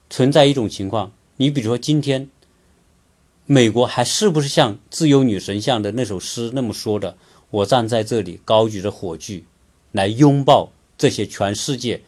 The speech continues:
想要来到美国这个所谓自由世界的人”呢？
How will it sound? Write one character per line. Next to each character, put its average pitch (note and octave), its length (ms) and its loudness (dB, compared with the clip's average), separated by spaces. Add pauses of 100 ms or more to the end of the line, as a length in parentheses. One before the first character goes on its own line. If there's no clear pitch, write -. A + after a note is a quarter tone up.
(120)
想 F#2 320 0
要 G#2 120 -2
来 F2+ 160 -2
到 F2+ 240 -2 (220)
美 F2+ 300 -2
国 F2+ 320 -8 (120)
这 - 160 -2
个 A2 120 -2
所 G2 200 -8
谓 F#2+ 140 -8
自 B2+ 260 -6
由 G2+ 80 -4
世 G#2 220 -10
界 G#2 160 -6
的 F2+ 80 -8
人” E2 220 -14
呢？ E2+ 100 -18